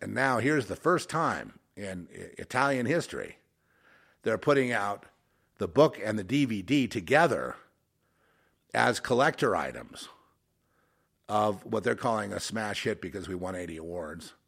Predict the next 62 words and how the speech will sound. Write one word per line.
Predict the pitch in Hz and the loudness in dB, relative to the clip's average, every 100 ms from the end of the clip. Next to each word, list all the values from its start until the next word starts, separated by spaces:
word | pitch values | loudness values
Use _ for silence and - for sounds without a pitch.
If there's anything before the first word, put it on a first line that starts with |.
| _ _ _ _ _ _ _ - | _ _ _ _ _ _ _ -6
I | 107 | 0
know | 117 | 2
they | 110 | 2
tried | 101 107 | 0 -2
to | 90 | -2
mess | 87 90 | -6 -8
with | 87 82 | -8 -8
our | 73 | -8
I | 78 | -8
M | 76 78 | -10 -10
D | 76 | -10
B, | 73 78 | -8 -10
but | 71 73 | -10 -10
I, | 78 69 | -10 -12
there's | 85 85 80 87 107 104 | -16 -18 -16 -10 -6 -4
nothing | 113 95 | -4 -4
I | 82 | -8
can | 73 | -12
do | 69 | -14
about | 60 60 62 | -12 -10 -10
it. | 58 - | -12 -14
They, | 78 | -14
they | 73 82 | -14 -14
attacked | 76 - 82 71 | -12 -8 -6 -6
us, | 78 67 | -12 -14
and | - | -14
they | 76 | -14
attacked | 69 92 73 - | -10 -8 -8 -10
us, | 69 - | -16 -16
and | 69 | -16
they | |
attacked | 65 - 82 67 76 | -14 -6 -6 -6 -12
us, | 67 | -16
and | - 67 _ - - - | -16 -20 _ -20 -20 -16
we | - 120 | -4 -2
tried | 135 123 101 | 2 2 0
to | |
fight | - 90 80 | -4 -6 -6
back, | 80 80 82 - | -8 -4 -4 -6
and | 76 | -14
we | 76 | -10
tried | - 92 82 | -4 -4 -4
to | 80 _ | -12 _
counter | - 101 98 92 | -8 -4 -4 -6
some | - 87 | -8 -10
of | 80 | -10
their | 73 | -10
stuff, | - - 85 80 | -10 -8 -8 -8
and | 80 76 - _ - - _ | -10 -12 -16 _ -20 -20 _
I | - 110 | -4 -2
realized | 95 85 73 76 | -2 -6 -8 -10
I | 80 | -12
was | 69 | -12
futile | - 104 101 95 | -6 -4 -2 -4
and | 73 | -6
was | 73 76 | -12 -14
a | |
mistake, | 73 - 92 87 82 | -12 -10 -8 -8 -8
and | 78 67 65 | -12 -14 -18
just, | - 73 - - | -18 -18 -18 -16
just, | 76 - - | -16 -16 -18
um, | 78 73 71 | -16 -14 -16